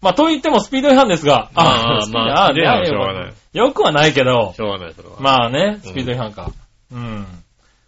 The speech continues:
Speaker 1: ね、なんだろう、スピード違反がすごく軽く感じられるのはなんだろうね。
Speaker 2: まあ、まあ、軽い、軽い、軽い、軽い。
Speaker 1: <laughs> 軽くないけどな。
Speaker 2: 軽い、軽い。
Speaker 1: うん、いかんけども。
Speaker 2: うん。
Speaker 1: うん。外国人だから、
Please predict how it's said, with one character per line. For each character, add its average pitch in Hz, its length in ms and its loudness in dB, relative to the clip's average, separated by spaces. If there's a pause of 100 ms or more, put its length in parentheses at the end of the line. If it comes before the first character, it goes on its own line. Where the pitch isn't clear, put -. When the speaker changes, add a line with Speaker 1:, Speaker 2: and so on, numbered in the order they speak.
(180)
Speaker 1:
ね、 131 100 -6
な 170 120 -2
ん 165 40 -2
だ 139 60 0
ろ 120 60 0
う、 - 20 -8
ス - 140 -16
ピ 220 80 -6
ー 208 60 -4
ド 214 80 0
違 202 40 0
反 170 160 -4
が 127 80 -8
す 233 100 -10
ご 311 120 -2
く - 20 -14
軽 170 220 -2
く - 100 -14
感 156 160 -2
じ 143 80 0
ら 139 80 0
れ 139 100 -2
る 135 80 -6
の 120 100 -4
は 107 40 -4
な 143 100 2
ん - 40 -2
だ 160 100 2
ろ 147 80 2
う - 40 0
ね。 143 40 -4
Speaker 2:
ま 160 60 4
あ、 - 40 6
ま 147 40 -4
あ、 - 20 -14
軽 170 280 2
い、 170 60 -8
軽 160 260 2
い、 - 20 -4
軽 127 200 0
い、 104 60 -4
軽 104 560 -2
い。 113 80 -12
Speaker 1:
<laughs> - 60 -20
軽 202 240 4
く 247 80 -2
な 254 100 6
い 233 60 4
け 180 60 2
ど 120 100 -2
な。 123 80 0
Speaker 2:
軽 156 220 2
い、 113 40 -8
軽 98 120 -8
い。 - 40 -18 (240)
Speaker 1:
う 139 300 -8
ん、 123 60 -4
い 143 80 -6
か 247 180 4
ん 214 60 -2
け 147 120 0
ど 113 80 -6
も。 127 400 2 (160)
Speaker 2:
う 110 60 -14
ん。 - 20 -12
Speaker 1:
う 107 60 -10
ん。 113 460 -10 (1120)
外 196 220 2
国 294 220 2
人 254 160 0
だ 165 100 2
か 143 80 2
ら、 160 240 0